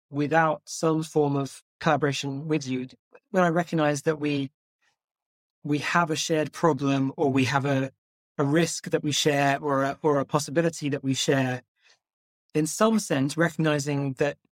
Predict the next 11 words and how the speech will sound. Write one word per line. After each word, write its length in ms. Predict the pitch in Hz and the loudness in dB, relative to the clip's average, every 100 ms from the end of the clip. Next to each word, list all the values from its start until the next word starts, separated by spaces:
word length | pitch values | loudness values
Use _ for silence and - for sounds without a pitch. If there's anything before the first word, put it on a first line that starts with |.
| _ _ _ _ | _ _ _ _
in 80 | 175 | -2
a 60 | 160 | 0
sense 280 | 180 165 - | 0 -2 -2
we're 180 | 151 | 0
in 120 | 151 143 | 0 -2
community, 800 | 151 160 175 156 - 127 127 - - _ - | -2 0 0 -4 -4 -6 -6 -10 -20 _ -6
the 80 | |
community 600 | 147 165 160 139 - 139 - | -2 2 2 0 -4 -4 0
of 460 | 147 135 123 - _ _ _ _ _ | 2 2 0 -8 _ _ _ _ _
a 60 | 151 | -8
problem 760 | - 170 143 139 135 131 131 | 0 2 2 2 0 0 -2